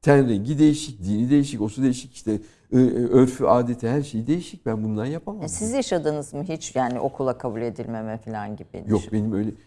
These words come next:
Speaker 1: E, şimdi siz bana baktığınız
Speaker 2: Mesela
Speaker 1: zaman
Speaker 2: hiç öyle bir şey görmüyoruz. Bir, yani hatta Fransızdan <laughs> farklı da görmeyebiliriz yani.
Speaker 1: E, yani o tamamen sizin tercihiniz. Ben evelallah Türk'üm. Elhamdülillah da
Speaker 2: <laughs>
Speaker 1: Müslümanım.
Speaker 2: Sağ ol.
Speaker 1: Ama,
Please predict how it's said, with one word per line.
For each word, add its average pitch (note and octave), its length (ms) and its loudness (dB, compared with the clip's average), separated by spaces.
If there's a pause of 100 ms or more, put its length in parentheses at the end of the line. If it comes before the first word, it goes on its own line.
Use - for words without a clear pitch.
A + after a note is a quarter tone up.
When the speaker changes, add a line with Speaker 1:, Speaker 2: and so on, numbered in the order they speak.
(140)
Speaker 1:
E, A#2 80 -6
şimdi A#2+ 240 -4
siz C3 240 -6
bana E3 220 0
baktığınız D3 440 0
Speaker 2:
Mesela F#3+ 240 2
Speaker 1:
zaman G3+ 140 6
Speaker 2:
hiç G#3 80 4
öyle F3+ 200 6
bir D#3 60 -4
şey G3+ 220 2
görmüyoruz. C#3 500 2
Bir, E3 260 8
yani D#3+ 280 8
hatta G3+ 320 10
Fransızdan G3 680 10
<laughs> - 140 4
farklı F#3 420 10
da G#3 60 12
görmeyebiliriz F#3 1000 10
yani. C#3 180 6
Speaker 1:
E, C#3+ 160 8
yani A#2+ 280 8
o A#2+ 160 6 (140)
tamamen D#3 460 10
sizin D3 360 2
tercihiniz. D3+ 600 6
Ben C3 100 4
evelallah C#3 600 8
Türk'üm. D3 400 -2 (400)
Elhamdülillah C3+ 1040 10
da D3 40 12
Speaker 2:
<laughs> - 0 -
Speaker 1:
Müslümanım. E3 600 8
Speaker 2:
Sağ - 60 4
ol. - 60 0
Speaker 1:
Ama, F#3 320 8